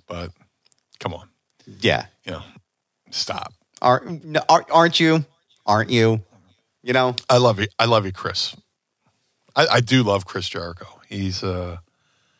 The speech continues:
Speaker 1: you know, we talk about, more about music than anything, but, you know, just, uh, you, you, you, you'd go back. You
Speaker 2: Yeah.
Speaker 1: know, he, he, they're definitely going, he's a,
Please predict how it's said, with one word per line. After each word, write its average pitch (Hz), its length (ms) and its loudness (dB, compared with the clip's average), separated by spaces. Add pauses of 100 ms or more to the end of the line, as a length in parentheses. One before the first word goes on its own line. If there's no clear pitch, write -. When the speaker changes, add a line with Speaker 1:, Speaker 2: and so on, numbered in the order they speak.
(960)
Speaker 1:
you 113 60 -20
know, 90 260 -14 (100)
we 120 80 -20
talk 110 200 2
about, 92 200 -12
more 101 160 -2
about 90 240 -4
music 90 400 -10
than 87 160 -14
anything, 90 440 -12
but, 87 200 -12
you 95 80 -10
know, 92 140 -6
just, 87 320 -10
uh, 90 320 -8 (1400)
you, 165 100 4
you, 165 260 -2
you, 170 300 -10
you'd 147 340 -8
go - 140 -6
back. - 640 -20 (200)
You 110 80 -2
Speaker 2:
Yeah. 101 60 2
Speaker 1:
know, 98 100 2
he, 127 120 2
he, 117 440 -6
they're 135 180 -2
definitely 117 320 2
going, 104 140 0
he's 131 240 2
a, 101 80 0